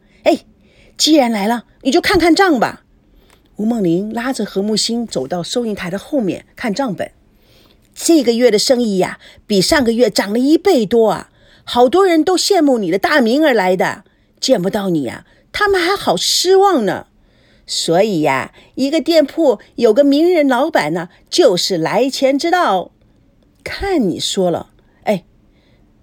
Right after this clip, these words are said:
别忘了把百分之二十的利润打到慈济。”“哪敢不打，前天就打过去了。”何木星仔细地翻了翻账本，“嗯，生意越来越好了。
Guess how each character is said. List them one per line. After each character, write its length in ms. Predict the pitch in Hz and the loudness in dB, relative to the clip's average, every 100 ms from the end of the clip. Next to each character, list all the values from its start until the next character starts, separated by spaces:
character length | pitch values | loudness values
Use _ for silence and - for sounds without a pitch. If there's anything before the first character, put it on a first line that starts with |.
| - | 2
别 100 | 254 | 4
忘 200 | 320 269 | 4 2
了 80 | |
把 180 | 196 180 | 2 0
百 160 | 185 170 | 2 0
分 100 | 226 | 0
之 80 | 285 | -4
二 280 | - 294 | 0 0
十 180 | 220 - | 0 -2
的 60 | 220 | -2
利 160 | 254 | 0
润 240 | 220 202 165 | 0 0 0
打 160 | - | -4
到 100 | 180 | -2
慈 240 | 196 - 196 | -2 -2 -4
济。 300 | - 247 - _ _ _ _ _ - | -2 -6 -8 _ _ _ _ _ -8
”“哪 260 | 220 311 | -2 -2
敢 300 | 415 339 233 | 0 2 0
不 160 | 202 254 | 2 2
打， 480 | 196 135 165 156 _ _ - | 2 -2 -4 -6 _ _ -8
前 320 | - 339 415 | 0 0 0
天 200 | 415 453 | 0 0
就 140 | 415 | 0
打 220 | 370 147 160 | 0 -2 0
过 160 | 202 | 0
去 200 | 190 - | 0 0
了。” 220 | 170 113 - _ _ - | -2 -2 -10 _ _ -4
何 60 | 247 | -2
木 120 | 277 | 0
星 340 | - 277 277 | -2 -2 -4
仔 180 | 277 320 | -4 -4
细 280 | - - 254 | -4 -2 -2
地 100 | 185 | -2
翻 180 | - 262 | 0 -2
了 80 | |
翻 200 | 262 254 | 0 -2
账 240 | 247 285 175 | -2 -2 -2
本 240 | - - _ - | -6 -10 _ -10
，“嗯， 380 | 262 220 156 - _ - - - | -6 -2 -2 -6 _ -20 -20 -20
生 220 | - - | -6 0
意 160 | 302 262 | 0 0
越 160 | 233 311 | 0 0
来 100 | 220 | 0
越 80 | |
好 240 | 196 - 82 | 0 -4 -10
了。 180 | - | -12